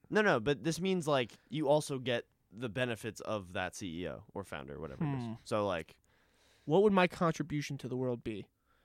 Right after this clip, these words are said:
Speaker 1: Oh, that's what you're looking at. I'm looking at money. That's what I'm looking at. I would totally do Google, bro. That, that company has so much money.
Speaker 2: Um,
Speaker 1: And you revolutionize the internet, you know? 'Cause, like, nobody uses Bing or Yahoo anymore. Everybody uses Google.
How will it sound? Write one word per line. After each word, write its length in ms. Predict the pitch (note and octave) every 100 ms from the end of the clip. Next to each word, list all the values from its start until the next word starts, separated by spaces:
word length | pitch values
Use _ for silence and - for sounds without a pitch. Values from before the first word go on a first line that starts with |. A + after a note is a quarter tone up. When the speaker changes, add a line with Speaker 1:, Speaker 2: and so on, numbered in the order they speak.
| _ _ _ _ _ -
Speaker 1:
Oh, 80 | F#2+
that's 260 | G2+ G#2+
what 80 | G2+
you're 100 | E2
looking 240 | E2+ E2 D#2
at. 100 | E2
I'm 140 | G#2
looking 200 | A2+ F#2
at 100 | D#2
money. 360 | E2+ E2+ E2 G#2 -
That's 180 | E2+
what 100 | E2 E2
I'm 120 | E2+
looking 260 | E2+ -
at. 140 | D#2+ D#2+
I 100 | -
would 160 | D#3 B2+
totally 300 | C3 A#2+ G#2+
do 120 | G2+
Google, 360 | F#2 F#2+ F2+ F2
bro. 280 | E2+ F2 G2+
That, 200 | F#2 G2 -
that 160 | G#2 A#2+
company 260 | A#2+ A2+
has 120 | F#2+
so 300 | - - A2+
much 220 | G2 G2 -
money. 320 | D#2+ F#2+ G#2 _ _ _ _
Speaker 2:
Um, 460 | C3 C3+ C3+ B2+ - _
Speaker 1:
And 140 | A#2 B2+
you 100 | G#2
revolutionize 720 | G#2+ G#2+ G#2+ G2+ G2 F2+ E2+
the 80 | F2
internet, 340 | E2+ D#2+ D#2
you 100 | D2+
know? 180 | E2 E2+ - _ - _ _ -
'Cause, 120 | B2
like, 120 | C3
nobody 240 | C#3+ G#3+ F#3+
uses 260 | C#3+ A2 E2+ _
Bing 260 | F#2 F#2+ G2
or 80 |
Yahoo 500 | F2 E2 E2 G2 F2+
anymore. 340 | D#2 D#2+ D#2+ E2
Everybody 260 | F#2+ A#2
uses 260 | A2+ G#2 F#2+
Google. 380 | C#3 A#2 F#2